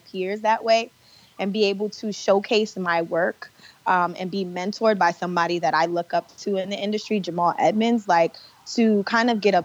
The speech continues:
peek into his brain and for him to help me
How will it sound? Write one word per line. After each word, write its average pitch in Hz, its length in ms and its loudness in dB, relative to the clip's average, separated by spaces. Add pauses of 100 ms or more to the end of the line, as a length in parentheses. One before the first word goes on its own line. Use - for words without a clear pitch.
peek 247 320 0
into 208 240 -4
his 202 200 2
brain 196 440 0
and 165 180 -8
for 175 160 2
him 196 280 0 (120)
to 170 240 2
help 208 340 0 (140)
me 190 480 2